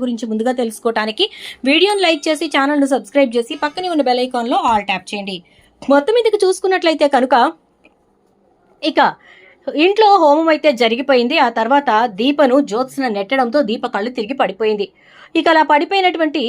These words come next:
దీప గురించి అయితే చాలా బాధపడతారు ఇంట్లో వాళ్ళంతా. దీప స్పృహలోకి వచ్చిన తర్వాత ఇక జ్యోత్స్నని పిచ్చి తిట్లు తిడతారు. తిట్టడమే కాదు, "నీలాంటి మానవత్వం లేని మనిషిని మేము ఎక్కడా చూడలేదు, మా ఇంట్లో చెడబుట్టావని" చెప్పని అంటారు. ఇక అంతా అయిపోయిన తర్వాత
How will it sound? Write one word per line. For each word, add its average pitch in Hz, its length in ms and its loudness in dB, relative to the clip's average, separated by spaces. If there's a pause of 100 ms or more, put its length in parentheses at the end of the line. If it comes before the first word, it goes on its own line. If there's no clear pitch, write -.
(120)
దీప 277 160 -2 (120)
గురించి 240 280 -4
అయితే 233 180 0 (300)
చాలా 226 220 2 (100)
బాధపడతారు 247 540 0
ఇంట్లో 240 220 -2
వాళ్ళంతా. 196 360 -2 (480)
దీప 311 340 0
స్పృహలోకి 277 460 2
వచ్చిన 262 200 0 (100)
తర్వాత 226 320 0 (600)
ఇక 294 80 2 (120)
జ్యోత్స్నని 294 500 2
పిచ్చి 277 280 -2
తిట్లు 254 280 2
తిడతారు. 214 320 0 (140)
తిట్టడమే 320 380 0 (100)
కాదు, 170 160 0 (200)
"నీలాంటి 285 460 2 (520)
మానవత్వం 339 560 2
లేని 294 200 4
మనిషిని 254 320 0
మేము 202 180 -2
ఎక్కడా 330 200 0 (100)
చూడలేదు, 262 340 2 (100)
మా 240 60 -2 (100)
ఇంట్లో 269 180 0 (100)
చెడబుట్టావని" 262 600 -2
చెప్పని 240 280 -4
అంటారు. 196 260 -6 (500)
ఇక 311 80 -2 (100)
అంతా 339 240 0
అయిపోయిన 330 360 0
తర్వాత 285 260 2